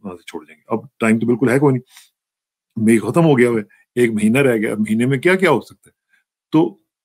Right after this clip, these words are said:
अब ये जो सूरत हाल है, ये बड़ी, अ, उनके लिए खौफनाक है, जो कि भागना चाहते हैं वहाँ से। तो अब उनके लिए, अ, जो गद्दार हैं, उनके लिए एक अच्छी खबर ये है,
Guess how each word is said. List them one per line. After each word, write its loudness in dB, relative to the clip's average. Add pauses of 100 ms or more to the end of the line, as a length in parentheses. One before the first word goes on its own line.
(200)
अब -2
ये 4
जो 4
सूरत -2
हाल -2
है, -2
ये -2
बड़ी, -2 (720)
अ, -8
उनके -4
लिए 2
खौफनाक -4
है, -6
जो -6
कि -8
भागना -6
चाहते -10
हैं -20
वहाँ -20
से। -20 (800)
तो -2
अब 0
उनके 6
लिए, 4 (340)
अ, -8
जो -6
गद्दार -4
हैं, -12 (180)
उनके -2
लिए 2
एक -8
अच्छी -4
खबर 0
ये 0
है, -16